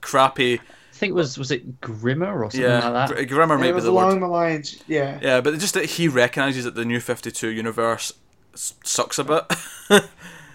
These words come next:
Speaker 1: And
Speaker 2: Yeah.
Speaker 1: we're get-, we're, but we're getting to a place that's better, uh, with
Speaker 2: I also
Speaker 1: Rebirth.
Speaker 2: like that they, they called it out on the, the New fifty-two designs.
Speaker 1: Mm.
Speaker 3: Yeah.
Speaker 2: With the, the, when they said about Doctor Destiny, he's like, "Ah, it looks a bit more monstrous than your version." It's like,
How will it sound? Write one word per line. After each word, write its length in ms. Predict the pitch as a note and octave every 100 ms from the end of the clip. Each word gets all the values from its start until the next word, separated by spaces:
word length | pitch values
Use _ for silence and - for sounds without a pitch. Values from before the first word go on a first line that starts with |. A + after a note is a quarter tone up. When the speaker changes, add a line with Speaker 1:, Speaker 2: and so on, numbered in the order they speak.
| - -
Speaker 1:
And 220 | B2 B2 B2
Speaker 2:
Yeah. 240 | G2 A2+
Speaker 1:
we're 120 | B2+
get-, 300 | A#2 C#3 C#3
we're, 120 | C3+
but 160 | B2+ C#3
we're 100 | B2+
getting 380 | A#2+ C3 B2+ C#3
to 180 | - C#3
a 40 |
place 340 | B2 B2+ B2 -
that's 140 | A2+
better, 400 | - A2+ A2+ - _ -
uh, 240 | A2+ A2+ G#2+
with 180 | A2 A#2
Speaker 2:
I 120 | C#3
also 220 | C#3 D3+
Speaker 1:
Rebirth. 40 | C3+
Speaker 2:
like 160 | B2+
that 100 | B2+
they, 160 | A#2+ A#2+
they 160 | B2 B2
called 320 | - B2+ A#2+
it 80 | A#2+
out 180 | A#2 A#2
on 220 | A#2 A#2
the, 140 | A2+
the 120 | A#2 A#2
New 160 | A2+
fifty-two 500 | A2 B2 - - A#2+
designs. 720 | A#2 G#2+ A2 G#2 G2 G2 - _ -
Speaker 1:
Mm. 420 | A2+ A2+ G#2+ F#2+
Speaker 3:
Yeah. 160 | C3+ B2+ _ _ _
Speaker 2:
With 140 | A#2
the, 160 | A#2 A2
the, 280 | A2 A2+ G#2
when 120 | B2 A2+
they 60 |
said 160 | A2 A#2+
about 220 | A2+ A2
Doctor 220 | B2 A2+ A2+
Destiny, 300 | A2+ A2 A2
he's 80 | G#2+
like, 180 | A2 A2+
"Ah, 60 |
it 60 | G#2+
looks 160 | A#2 A#2
a 40 |
bit 180 | A#2 A#2+
more 320 | A2+ G#2+ G#2
monstrous 420 | A#2 A#2 B2 A#2 -
than 120 | A2+
your 160 | A2 G#2
version." 520 | G#2 G2+ G#2 G2+ F#2+ G#2
It's 100 | A2
like, 160 | G#2